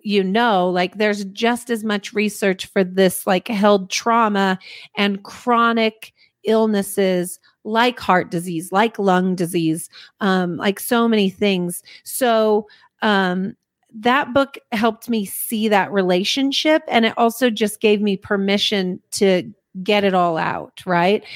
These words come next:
And so that was one step. And you're right about my chiropractor too. Like, she really turned on a light of no judgment at all. Just a realization that my body held a memory of things that went on,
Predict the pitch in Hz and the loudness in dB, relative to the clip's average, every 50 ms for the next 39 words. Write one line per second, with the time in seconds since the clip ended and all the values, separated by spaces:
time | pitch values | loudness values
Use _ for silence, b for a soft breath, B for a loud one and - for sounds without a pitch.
0 | B B B - 233 226 254 240 269 285 285 262 254 226 202 202 190 208 202 196 | B B B -2 0 0 0 2 2 2 2 2 0 0 -2 -2 0 0 2 2
1 | 196 196 202 196 196 - - - 175 160 170 208 - - B B B B B B | 2 0 -2 -4 -6 -8 -6 -4 -2 0 0 -2 -4 -8 B B B B B B
2 | B - 226 214 208 202 208 208 214 - - 220 220 208 214 220 233 269 294 247 | B 0 2 2 4 4 2 2 0 0 0 0 0 2 2 2 2 2 2 2
3 | 247 226 - - 226 220 - - 226 214 214 214 226 208 202 - - 185 190 - | 0 0 0 0 -2 -2 0 0 2 2 2 2 0 -2 -2 -2 -6 -8 -8 -8
4 | - - 254 285 294 208 208 220 208 202 196 196 - - - - 277 277 233 220 | -6 -4 -2 0 0 -2 -2 -2 -4 -4 -4 -2 -2 -2 0 2 2 2 0 -2
5 | 233 247 285 311 320 311 302 285 269 262 240 B B B B B B - - - | -2 0 0 2 2 2 0 0 0 -2 -4 B B B B B B -12 -6 -4
6 | 262 262 277 277 262 247 233 220 214 208 202 202 202 202 208 196 - - 190 185 | -2 0 0 0 0 0 0 0 0 0 0 0 2 2 0 0 0 -2 -2 -2
7 | 202 196 196 196 202 208 214 214 220 185 180 185 165 156 - - - 180 - 226 | 0 -2 0 0 0 0 0 0 0 -2 -2 -4 -4 -4 -6 -10 -12 -12 -12 -12
8 | - - - 208 185 185 165 151 - - - _ _ B B B B B _ - | -12 -6 -2 0 2 2 2 0 -2 -6 -10 _ _ B B B B B _ -4
9 | - 269 269 277 - - 294 269 247 254 240 240 233 220 214 214 208 202 202 - | 0 0 0 0 0 0 -2 0 2 2 4 4 4 4 2 2 2 0 0 0
10 | 214 190 185 190 - - 214 196 196 196 208 220 208 180 - 190 180 190 185 190 | -2 -4 -4 -4 -6 -4 -2 0 2 2 2 2 2 2 2 2 4 4 4 2
11 | 185 170 165 160 160 170 185 190 185 180 165 160 160 160 175 185 - _ _ _ | 2 0 -2 -4 -6 -4 -2 0 2 2 0 0 -2 -6 -8 -14 -20 _ _ _
12 | - - 202 196 196 190 190 190 190 196 196 185 175 165 160 160 175 170 _ _ | -6 -2 -2 0 0 0 0 0 0 -2 -2 -2 -4 -4 -4 -6 -8 -10 _ _
13 | - - 165 - - - 190 180 180 175 175 180 - - 170 160 165 160 165 226 | -10 -10 -10 -4 -2 0 0 2 0 -2 -2 -4 -4 -2 -2 -2 -2 0 0 0
14 | 226 - - - - 214 | 0 0 -2 -8 -14 -18